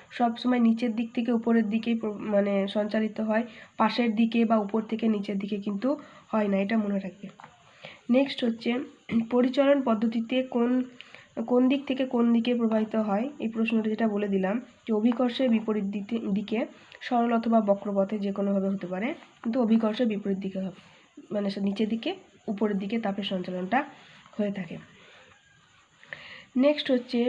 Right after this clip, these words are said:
পরিচলন স্রোত কী? নেক্সট হচ্ছে পরিচলন স্রোত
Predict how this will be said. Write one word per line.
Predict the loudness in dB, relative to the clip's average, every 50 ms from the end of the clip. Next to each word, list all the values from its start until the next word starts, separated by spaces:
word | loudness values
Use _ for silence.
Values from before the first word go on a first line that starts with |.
| 0 -2 0
পরিচলন | 2 2 2 4 4 4 4 6 6 4 2 2
স্রোত | -2 0 2 2 2 2 0 -4
কী? | -6 -6 -6 -6 -8 -16 -20 _ _ _ _ _ _ _ _ _ _ _ _ _ _ _ _ _ _ _ _ _ _ _ _ _ _ _ _ _ _ _ _ _ _ _ _ _ _ _ _ _ _ _ _ _ _ _ _ _ _ _ -20 -12 _ 0
নেক্সট | 0 0 0 0 -2 -4
হচ্ছে | -4 -4 -4
পরিচলন | -4 -2 -2 -2 0 0 0 0 2 0 0
স্রোত | 0 0 0 -2 -2